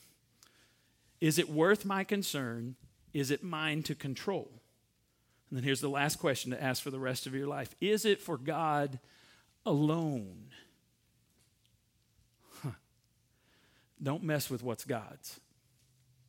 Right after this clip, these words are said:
Here's what it says in Philippians four, six, and seven. Do not be what? Is that a suggestion? It's a command. "Do not be anxious about anything, but at every situation,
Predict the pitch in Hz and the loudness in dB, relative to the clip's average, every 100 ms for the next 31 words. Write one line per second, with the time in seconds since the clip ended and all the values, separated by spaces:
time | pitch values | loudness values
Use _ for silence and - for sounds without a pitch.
0 | _ _ _ _ _ _ _ _ _ _ | _ _ _ _ _ _ _ _ _ _
1 | _ _ - 160 160 156 156 135 123 143 | _ _ -6 0 2 4 4 2 2 0
2 | 156 127 - 147 - 135 - 123 160 135 | 0 -4 -2 -2 -2 -4 -6 -4 -2 -2
3 | 113 - _ _ _ _ _ _ _ _ | -8 -14 _ _ _ _ _ _ _ _
4 | _ _ - - - - - 131 165 160 | _ _ -20 -20 -20 -20 -12 -2 2 4
5 | 170 185 175 170 165 156 143 156 208 226 | 6 6 6 4 6 4 2 2 2 0
6 | - - - _ _ _ _ _ - - | -4 -20 -20 _ _ _ _ _ -20 -20
7 | - - - - _ _ _ _ 131 233 | -20 -20 -20 -20 _ _ _ _ 0 2
8 | 330 - 135 113 139 131 - 143 135 139 | 4 0 -4 -4 -2 -2 -4 -10 -10 -12
9 | _ _ _ _ _ _ _ _ _ _ | _ _ _ _ _ _ _ _ _ _
10 | - - - 123 123 117 123 151 165 156 | -12 -8 -4 -2 -2 -2 0 4 4 4
11 | 156 160 160 156 147 131 131 170 - 131 | 2 0 0 -2 0 0 2 0 -2 -2
12 | 127 131 143 165 - 170 156 131 123 127 | -2 0 2 2 0 -2 0 0 0 -6